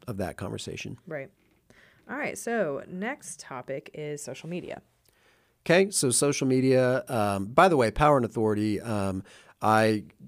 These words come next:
Speaker 1: co-facilitated with a staff member on our campus, uh, Brandon Reed, this semester. He works over in the School of Divinity. And then for social media, uh, Hannah Underhill,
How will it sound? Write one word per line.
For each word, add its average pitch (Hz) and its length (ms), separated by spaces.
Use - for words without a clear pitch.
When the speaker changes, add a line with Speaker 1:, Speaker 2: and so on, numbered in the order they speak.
Speaker 1:
co-facilitated 107 960
with 98 480
a 120 100
staff 104 320
member 101 200
on 98 80
our 95 80
campus, 95 680
uh, 98 160
Brandon 98 480
Reed, 98 420
this 92 140
semester. 92 580
He 110 100
works 104 200
over 101 160
in 98 40
the 95 60
School 101 240
of 95 80
Divinity. 92 540
And 107 160
then 98 380
for - 140
social 117 360
media, 104 640
uh, 98 480
Hannah 127 420
Underhill, 101 840